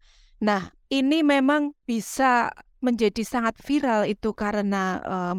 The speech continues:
kebetulan melibatkan, eh, korban dan juga pelaku yang sama-sama anak dari orang yang, eh, terpandang seperti itu ya.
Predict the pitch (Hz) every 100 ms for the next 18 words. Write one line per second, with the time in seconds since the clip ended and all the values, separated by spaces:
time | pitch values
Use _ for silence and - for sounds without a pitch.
0 | 190 - - 214 247 240 220 220 214 196
1 | - - 196 190 - _ _ _ _ _
2 | - 170 170 - 208 - 214 226 202 190
3 | 175 185 196 170 202 208 214 269 254 220
4 | - 208 208 196 202 196 185 180 - _
5 | 202 202 214 - 196 190 196 - 185 190
6 | 185 185 180 175 175 - _ _ _ _
7 | 165 175 170 - - - 190 - 196 202
8 | 202 214 190 - 190 185 175 185 - 196
9 | 180 254